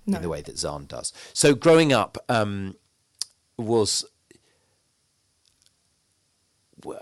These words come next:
Speaker 2: what can I say about us growing up that isn't, um,
Speaker 1: Was it fun? Was it not fun? Were your parents involved? Were they not involved?
Speaker 2: I think my discomfort talking about my childhood is it was so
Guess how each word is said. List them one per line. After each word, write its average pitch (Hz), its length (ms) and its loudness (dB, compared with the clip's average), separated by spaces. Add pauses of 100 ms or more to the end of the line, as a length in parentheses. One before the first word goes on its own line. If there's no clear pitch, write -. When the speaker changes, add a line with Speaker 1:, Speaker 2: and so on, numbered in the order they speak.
(120)
Speaker 2:
what - 140 -18
can 240 100 -14
I 240 60 -10
say 156 160 -4
about 104 180 -8
us - 120 -6
growing 85 360 -8
up - 340 -14
that 90 140 -10
isn't, - 360 -10 (760)
um, 95 520 -14 (280)
Speaker 1:
Was 185 140 -8
it - 120 -14
fun? 185 520 -4
Was 175 160 -6
it - 100 -12
not 175 200 -6
fun? 247 400 -2 (180)
Were - 80 -6
your 156 120 -2
parents 160 440 -6
involved? 175 420 -6
Were 190 60 -4
they 165 140 -6
not 160 240 -10
involved? 226 560 -8 (680)
Speaker 2:
I 139 120 -2
think 208 240 -2
my 160 160 6
discomfort 110 720 -4
talking 101 260 -2
about 90 200 -6
my 92 120 -8
childhood 87 640 -6
is 104 280 -6
it 110 180 -10
was 113 140 -8
so 123 600 -2